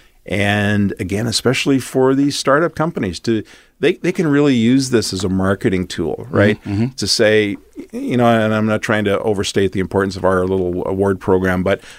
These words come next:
Speaker 1: to be able to say, you know, "I, I was selected by the, this panel of experts as the best new product last year."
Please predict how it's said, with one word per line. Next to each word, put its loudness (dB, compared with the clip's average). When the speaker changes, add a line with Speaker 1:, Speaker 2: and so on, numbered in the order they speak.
Speaker 1:
to -6
be 4
able 2
to -2
say, 0
you 2
know, 2
"I, 2
I -4
was -2
selected 0
by 2
the, -2
this -2
panel 2
of 0
experts 0
as 0
the -4
best 2
new -2
product 0
last -6
year." -4